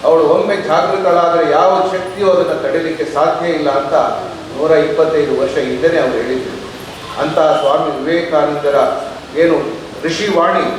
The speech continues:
ನಾವು ನಮ್ಮ ಜೀವನದಲ್ಲಿ ಈಗ, ಅದರಲ್ಲಿ ಹೇಳ್ತಾರೆ ಕುವೆಂಪುರವರು, "ಶ್ರೀರಾಮಕೃಷ್ಣ ವಚನ ವೇದವೆಂದರೆ ಅದೊಂದು ಕರತಲ ದೇವಸ್ಥಾನ."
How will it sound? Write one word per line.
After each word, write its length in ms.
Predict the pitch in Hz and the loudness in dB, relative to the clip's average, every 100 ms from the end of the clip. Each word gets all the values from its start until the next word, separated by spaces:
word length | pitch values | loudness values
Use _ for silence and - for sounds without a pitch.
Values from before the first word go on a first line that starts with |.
| - - - | -8 -14 -8
ನಾವು 200 | 139 147 | -4 -2
ನಮ್ಮ 180 | 139 - 127 147 | -4 -6 -8 -4
ಜೀವನದಲ್ಲಿ 440 | 165 160 151 131 | -2 0 0 0
ಈಗ, 80 | 127 185 - - 143 | 0 0 -2 -4 -2
ಅದರಲ್ಲಿ 600 | 202 214 220 - - - | 2 2 4 4 2 -2
ಹೇಳ್ತಾರೆ 920 | - - 160 - 180 - 135 - - | -4 0 2 2 2 2 2 2 0
ಕುವೆಂಪುರವರು, 960 | 160 170 165 143 139 - 175 - - - - - - - - 1077 1077 1077 1077 - - - - - - - - - - - 82 165 - - - - - - - | 0 0 0 2 2 2 2 0 -4 -10 -14 -14 -14 -14 -14 -14 -12 -12 -14 -16 -14 -14 -14 -14 -14 -14 -14 -14 -14 -12 -12 -12 -12 -12 -12 -12 -10 -10 -4
"ಶ್ರೀರಾಮಕೃಷ್ಣ 840 | 165 180 180 180 180 180 170 165 | 0 2 4 2 2 -2 -6 -4
ವಚನ 420 | 165 147 143 170 175 | -2 0 2 2 2
ವೇದವೆಂದರೆ 1160 | 165 165 160 151 151 147 147 139 185 - - - - - - - | 4 4 4 4 4 4 4 4 4 2 -2 -4 -10 -14 -14 -2
ಅದೊಂದು 400 | 135 170 165 156 | 2 4 4 2
ಕರತಲ 680 | 156 147 165 160 151 151 139 | 2 4 4 2 2 2 2
ದೇವಸ್ಥಾನ." 800 | 143 147 151 143 - 127 123 | 4 4 2 0 -2 0 2